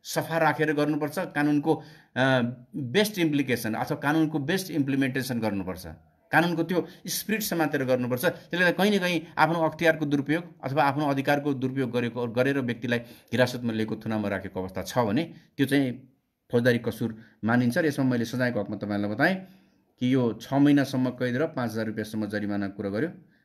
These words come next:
अ, यसले बदनियतपूर्वक थुनामा राखेकोलाई। त्यसपछि गएर मानवोचित व्यवहार गरेको छैन भने डेढ वर्षसम्म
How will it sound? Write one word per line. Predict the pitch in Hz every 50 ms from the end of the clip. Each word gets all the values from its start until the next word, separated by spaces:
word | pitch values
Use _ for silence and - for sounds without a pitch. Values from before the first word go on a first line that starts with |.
| _ _ -
अ, | 107 107
यसले | 107 107 104 104 107 101 101
बदनियतपूर्वक | 92 98 104 113 113 117 113 113 110 113 - 110 107 110 107 107 -
थुनामा | 104 104 101 101
राखेकोलाई। | 101 98 98 - 104 95 104 104 127 156 160 - - - _ _ _ _ _ _ _ _ -
त्यसपछि | 170 170 - 196 175 180 170
गएर | 170 165 165 165 160 143 117 - - _ _ _ _ _ _ _ _ _ _ _ _ _ _ _ _ _ _ - _ _ _ _ _ _ _ _ _ _ _ _ _ _ _ _ - 113
मानवोचित | 135 156 170 175 175 175 165 - 180 160 156
व्यवहार | 156 160 151 151 151 143
गरेको | 139 147 143 143 143 147
छैन | 139 - 139 135 139 135
भने | 139 143 143
डेढ | 131 120 143 143
वर्षसम्म | 143 143 135 135 - 143 135 135